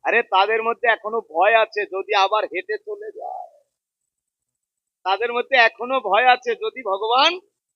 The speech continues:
হেঁটে চলে যায়। এই জন্যে ওই মন্দিরের নাম হচ্ছে ঝলক দর্শন মন্দির। কি মন্দির?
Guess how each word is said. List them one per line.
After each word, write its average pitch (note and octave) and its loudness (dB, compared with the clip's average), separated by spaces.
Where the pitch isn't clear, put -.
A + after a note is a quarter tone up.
হেঁটে A3+ 0
চলে C4 0
যায়। C#4+ 0
এই A#3+ 4
জন্যে B3 -4
ওই B3 2
মন্দিরের C4 0
নাম A#3+ -2
হচ্ছে B3 -2
ঝলক B3+ 6
দর্শন G#3 -2
মন্দির। D#3 -8
কি G3+ -6
মন্দির? B3+ -2